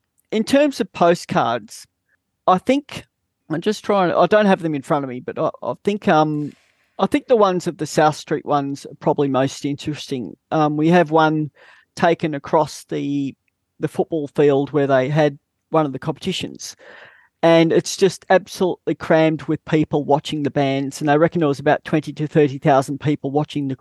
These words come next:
our Quick Step competitions, which is something I don't believe you do in Britain, um, is the Quick Step. They're, they're purely an Australian and New Zealand band movement invention. And it was where bands had to do a precision march while playing music at a certain amount of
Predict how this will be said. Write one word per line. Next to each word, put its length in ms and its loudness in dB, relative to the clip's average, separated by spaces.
our 120 4
Quick 280 -2
Step 240 -2
competitions, 640 -8
which 160 -6
is 80 -2
something 320 0
I 80 4
don't 240 2
believe 300 2
you 80 -2
do 180 2
in 120 -2
Britain, 360 -6
um, 340 2
is 180 -4
the 60 -6
Quick 240 -2
Step. 220 2
They're, 180 4
they're 200 4
purely 420 2
an 100 0
Australian 520 2
and 100 -4
New 120 -4
Zealand 500 0
band 260 -4
movement 280 -4
invention. 560 -4
And 100 0
it 40 4
was 160 -6
where 120 6
bands 360 0
had 180 -6
to 80 -20
do 160 -2
a 60 -2
precision 520 -4
march 400 0
while 240 4
playing 420 -2
music 540 -8
at 120 2
a 40 -4
certain 360 2
amount 240 0
of 120 -4